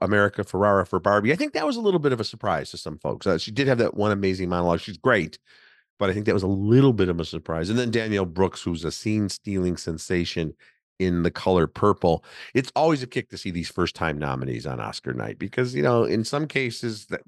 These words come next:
we've talked about some actors here who have had brilliant careers.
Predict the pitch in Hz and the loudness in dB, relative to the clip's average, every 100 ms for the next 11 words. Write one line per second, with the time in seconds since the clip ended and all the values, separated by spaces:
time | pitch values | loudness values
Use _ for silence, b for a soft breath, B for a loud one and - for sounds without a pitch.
0 | 107 - 104 - 107 - 92 80 76 69 | -16 -8 -6 -2 -4 -2 0 0 -2 -16
1 | - 95 80 - 90 95 - 76 80 82 | -4 -2 -2 -2 -4 -2 -2 2 2 2
2 | 82 82 - - 107 120 92 - 82 73 | 2 0 -2 -2 0 0 -4 -6 -6 -4
3 | 69 80 | -6 -8